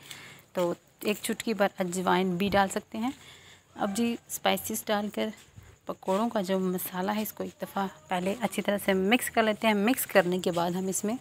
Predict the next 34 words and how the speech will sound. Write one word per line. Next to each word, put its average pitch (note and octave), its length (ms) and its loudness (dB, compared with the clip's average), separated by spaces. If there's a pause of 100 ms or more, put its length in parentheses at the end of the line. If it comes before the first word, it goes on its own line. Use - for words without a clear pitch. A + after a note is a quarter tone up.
(120)
थोड़ा F#3 140 2
सा G3+ 160 0
पानी A3 320 2
ऐड B3 120 2
करेंगे। A#3 380 2 (1900)
Channel A3 240 4
पर A#3 140 0
अगर G3+ 180 2
आप F#3+ 200 6
नए F#3 220 2
हैं G3 300 0
जल्दी G#3 360 4
से A3+ 100 0
मेरे F#3 160 4
channel F3+ 260 -4
को F#3+ 160 -6
subscribe - 560 0
कर A3+ 160 6
लें, A3 160 0
Videos F3+ 300 2
को - 100 0
like G#3 200 2
किया A#3 180 4
करें, A3 220 -2
share A3 320 2
किया G#3+ 200 -2
करें, G3+ 320 0
comments A3+ 460 4
में G3+ 60 6
अपने G3 180 0
feedback G3 440 2 (120)
ज़रूर F3 220 0
दिया F3 180 2
करें। G#3+ 220 0